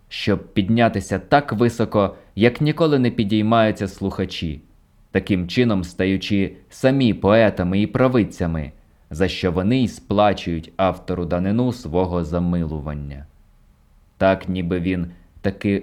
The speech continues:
привів їх безпосередньо до найсвятішого і остаточного. Ніби він досяг мети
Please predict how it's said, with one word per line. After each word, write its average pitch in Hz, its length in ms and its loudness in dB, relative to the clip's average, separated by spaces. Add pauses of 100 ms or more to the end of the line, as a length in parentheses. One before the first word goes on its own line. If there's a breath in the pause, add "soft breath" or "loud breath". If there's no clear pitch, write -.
(140)
привів 107 560 0
їх 80 420 -6
безпосередньо 92 1120 -2 (300 soft breath)
до 110 200 2
найсвятішого 110 1120 -2
і 120 100 -2
остаточного. 82 1120 -4 (1000)
Ніби 101 380 2
він 107 260 2
досяг 98 500 2
мети 101 640 0